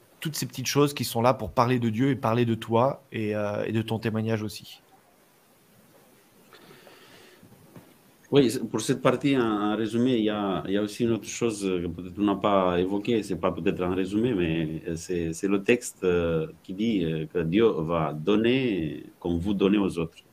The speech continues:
Speaker 2: Et là, si je me pose vraiment la question, c'est est-ce que Dieu, il, il nous donne comme on donne aux autres ? Euh, je sais pas, parce que parfois, qu'est-ce qu'on donne aux autres ? Qu'est-ce qu'on partage ? Euh,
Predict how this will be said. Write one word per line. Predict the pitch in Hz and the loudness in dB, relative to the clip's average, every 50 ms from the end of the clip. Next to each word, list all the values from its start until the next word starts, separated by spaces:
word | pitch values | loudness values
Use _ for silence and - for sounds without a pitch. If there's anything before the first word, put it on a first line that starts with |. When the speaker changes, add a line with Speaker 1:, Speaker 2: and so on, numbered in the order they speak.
| - - | -18 -10
Speaker 2:
Et | - | -4
là, | 82 92 95 90 | -2 0 0 0
si | - - - | -2 -6 -4
je | 85 90 | -2 -2
me | 87 87 | -2 0
pose | 90 98 113 - 98 | 2 2 2 2 4
vraiment | 87 107 104 101 117 | 6 6 6 6 6
la | 95 95 98 | 4 4 4
question, | 95 - 101 98 - - 110 101 | 2 0 -2 -2 0 0 0 0
c'est | - - 98 | 0 0 -2
est-ce | - - | -2 0
que | - 113 | 0 0
Dieu, | 98 98 95 120 107 101 95 | 2 4 4 6 6 4 4
il, | 92 90 82 80 - - - - - - _ - | 2 -2 -8 -10 -12 -16 -20 -20 -20 -20 _ -2
il | 107 110 113 | 2 6 8
nous | 123 120 113 | 8 8 8
donne | 117 117 139 131 120 107 | 8 8 8 8 8 6
comme | - - 104 101 98 98 - | 4 0 0 0 0 -2 0
on | - 107 | 2 2
donne | 107 98 98 123 117 104 | 4 6 6 6 6 6
aux | 101 98 104 | 6 4 4
autres ? | 139 143 143 - 87 85 - - _ - - - - - - - - - - - - _ _ - - | 2 0 0 -2 -6 -8 -8 -10 _ -20 -20 -20 -20 -20 -18 -18 -18 -18 -18 -20 -20 _ _ -10 -6
Euh, | 85 82 82 82 80 80 80 78 80 78 76 80 | -2 -2 0 0 0 0 -2 -2 -2 -4 -4 -6
je | 82 101 104 | -4 -4 -2
sais | - - 110 | -2 -2 0
pas, | - 98 92 90 92 92 - | 0 0 0 2 0 0 0
parce | 98 87 - | 0 0 0
que | 101 | -2
parfois, | 95 - 104 - - - 127 127 127 120 107 98 92 | -2 0 0 0 2 2 4 4 6 6 4 4 2
qu'est-ce | 90 - - 107 - | 0 0 -2 -4 0
qu'on | - 117 117 | 4 4 4
donne | 117 104 113 107 95 82 73 - _ _ - | 6 8 6 6 6 4 0 -4 _ _ -6
aux | 82 80 78 78 | -4 -4 -2 -4
autres ? | 73 - - _ | -4 -6 -8 _
Qu'est-ce | - 92 90 | -8 -8 -6
qu'on | - - 101 98 | -2 0 0 2
partage ? | 98 101 98 - - 101 95 85 76 - - - - - - 78 | 4 2 2 2 2 2 2 2 0 -2 -8 -10 -12 -10 -10 -8
Euh, | 73 69 67 67 | -8 -8 -8 -10